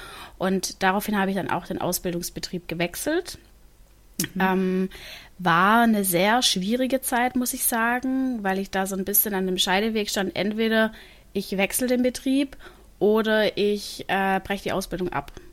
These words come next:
Speaker 1: Weil
Speaker 2: Mhm.
Speaker 1: dort zu bleiben, war für mich keine Option mehr. Also das war wirklich außer Frage. Und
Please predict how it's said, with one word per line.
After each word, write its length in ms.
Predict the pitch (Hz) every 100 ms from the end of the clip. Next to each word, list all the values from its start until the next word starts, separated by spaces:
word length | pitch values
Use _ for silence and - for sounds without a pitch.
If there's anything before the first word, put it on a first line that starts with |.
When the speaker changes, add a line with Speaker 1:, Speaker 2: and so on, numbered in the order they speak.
| - - - - - -
Speaker 1:
Weil 420 | 190 185 175 170
Speaker 2:
Mhm. 40 | - -
Speaker 1:
dort 260 | 208 214 233
zu 100 | 220
bleiben, 440 | 202 196 202 202 190
war 140 | 185
für 120 | -
mich 180 | 196 190
keine 300 | - 175 170
Option 440 | - - 127 143
mehr. 200 | 123 135
Also 220 | 113 170 156
das 240 | 170 -
war 380 | 151 156 160 160
wirklich 340 | 170 180 -
außer 240 | 156 - 180
Frage. 560 | - 165 180 240 269 - - - - - - - - _
Und 300 | - 214 220